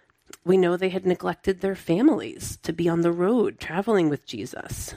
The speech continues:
Um, we know Peter was married 'cause in Matthew, his mother-in-law gets healed. Um, we have the scene where James and John, like, leave their dad in the boat to follow Jesus. So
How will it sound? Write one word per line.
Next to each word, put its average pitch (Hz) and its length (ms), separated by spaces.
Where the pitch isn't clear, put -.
Um, 131 360
we 165 80
know 170 120
Peter 165 340
was 190 260
married 180 560
'cause 156 380
in 151 140
Matthew, 147 340
his 160 240
mother-in-law 156 560
gets - 260
healed. 175 420
Um, 131 380
we 156 100
have 160 180
the 156 80
scene 165 340
where 160 120
James 156 380
and 170 120
John, 156 360
like, 147 240
leave 160 380
their 160 220
dad 156 380
in 170 120
the 165 60
boat 147 400
to 185 80
follow 170 340
Jesus. 185 520
So 139 220